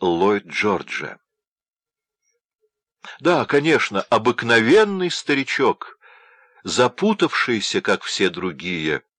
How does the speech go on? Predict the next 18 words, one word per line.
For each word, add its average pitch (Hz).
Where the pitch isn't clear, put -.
может 117
быть, 107
ещё 110
несчастнее 113
других. 78
Всё-таки -
это 101
очень 98
глупо, 95
что -
я 80
жалею 87
первого 98
министра 85
Англии. 78
Нет, 95
не 92
то. 82